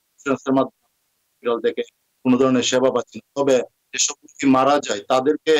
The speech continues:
এইসব ইন্স্যুরেন্স কোম্পানিগুলো একটা এককালীন একটা টাকা দিয়ে থাকে বলে আমরা জানতে পেরেছি এবং কিছু কিছু প্রবাসী এই টাকাগুলি পেয়েছে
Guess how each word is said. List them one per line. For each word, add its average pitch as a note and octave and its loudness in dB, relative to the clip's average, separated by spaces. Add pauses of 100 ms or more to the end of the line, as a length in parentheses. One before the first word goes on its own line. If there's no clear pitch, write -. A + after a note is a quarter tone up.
(160)
এইসব - -10 (160)
ইন্স্যুরেন্স - -8 (160)
কোম্পানিগুলো C3+ -2 (360)
একটা B2+ -6
এককালীন C#3 0
একটা - -6 (180)
টাকা C3+ -2
দিয়ে - -8 (100)
থাকে C3 -6 (120)
বলে - -12
আমরা A#2+ 0
জানতে B2 -2
পেরেছি A#2 -6
এবং A#2+ -2 (100)
কিছু C3 -8
কিছু C3+ -8
প্রবাসী C3 -4 (380)
এই B2 -4
টাকাগুলি C3 -2
পেয়েছে C3+ -2